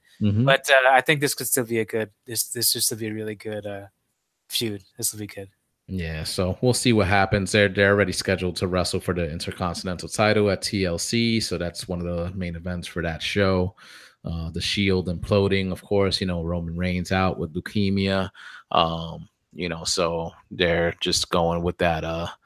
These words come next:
Speaker 1: with the feud between the Shield members. And, you know, it's funny, like, I just felt like they've gotten off to a little bit of a false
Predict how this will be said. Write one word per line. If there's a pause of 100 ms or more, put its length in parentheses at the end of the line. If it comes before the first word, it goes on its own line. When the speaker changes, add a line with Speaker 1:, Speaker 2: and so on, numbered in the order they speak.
(400)
Speaker 1:
with
the
feud
between
the
Shield
members.
And,
you
know,
it's
funny,
like,
I
just
felt
like
they've
gotten
off
to
a
little
bit
of
a
false